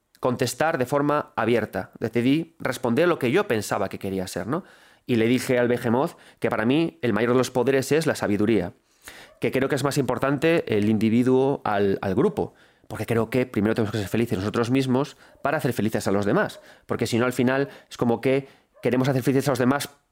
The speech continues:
por, por egoísmo, ¿no? Para que a través de su felicidad nosotros seamos felices. Creo que hay que buscar la paz interior y luego llevarla a los demás, ¿no? Entonces, empe-, eh, este, este juego, al, al aterrizar así el arranque, me permitió tomar estas decisiones y tener estos procesos mentales que, que, que estoy teniendo, ¿no?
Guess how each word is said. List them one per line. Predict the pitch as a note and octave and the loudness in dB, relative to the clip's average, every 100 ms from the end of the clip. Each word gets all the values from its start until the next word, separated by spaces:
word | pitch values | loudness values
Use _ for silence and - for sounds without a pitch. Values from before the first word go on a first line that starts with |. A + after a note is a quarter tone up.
| _ | _
por, | - A#2+ | -2 -2
por | - A2+ | 0 2
egoísmo, | G#2+ E3 E3 A2+ G2 | 2 2 2 0 2
¿no? | F3+ | 0
Para | C3+ G2+ | 0 -2
que | A2 | 0
a | |
través | A#2+ A2+ | -2 0
de | |
su | C3+ | 0
felicidad | C#3 C3 B2+ D#3 | 0 0 2 0
nosotros | A#2+ F3+ C#3+ | 0 0 0
seamos | A2 G#2 | -2 -2
felices. | F#2+ F2 - | -2 -4 -4
Creo | - - | -4 0
que | D#3+ D#3+ _ _ - | -2 -4 _ _ -8
hay | |
que | A#2 A#2+ - | -6 -6 -6
buscar | A#2 G#2+ - C3+ A#2+ | -4 -2 -2 -2 -2
la | A2 | -2
paz | - C#3 | -2 -2
interior | B2 A#2+ C3 D#3 | 0 2 2 2
y | |
luego | A2 C3 E3+ - - - _ _ _ _ _ | 2 2 0 -4 -20 -20 _ _ _ _ _
llevarla | - A2 A2+ A2 | -2 0 2 2
a | |
los | G#2 | 2
demás, | G2+ F2 G#2 | 0 -2 -4
¿no? | G#3+ - - - | -6 -8 -20 -6
Entonces, | F#3 G3+ G#3 | -2 0 0
empe-, | F#3+ - | 0 -2
eh, | - - - | -4 -4 -6
este, | G#3 G3+ G3+ | -4 -2 -2
este | - - | -2 -2
juego, | G3 F#3+ F3+ F#3 - _ | 2 2 2 0 -6 _
al, | B2+ A#2 | 0 0
al | B2 A#2 | 2 0
aterrizar | - A#2 D3+ G3 | 0 0 0 0
así | F#3 G3 | 2 2
el | F#3 | 2
arranque, | E3 F3 E3 D#3+ | 2 0 0 0
me | C#3 | 0
permitió | C#3 B2+ B2 D#3+ F3+ A3+ - - _ _ - | 2 2 2 2 2 0 -6 -20 _ _ -2
tomar | B2 D#3 | 0 0
estas | E3+ D3+ | 0 -2
decisiones | C3+ D3 F3 D#3 | 0 2 2 0
y | |
tener | C#3 D#3+ | 0 0
estos | E3 | 0
procesos | D3+ C#3+ C#3+ D3 | -2 0 0 0
mentales | C3+ C3 E3 E3 | 0 2 0 -2
que, | - G#2+ G2 | 0 2 2
que, | - G2 | -2 -2
que | |
estoy | G#2+ A#2+ | -2 0
teniendo, | - G2 F2 | 0 0 -2
¿no? | F2+ | -2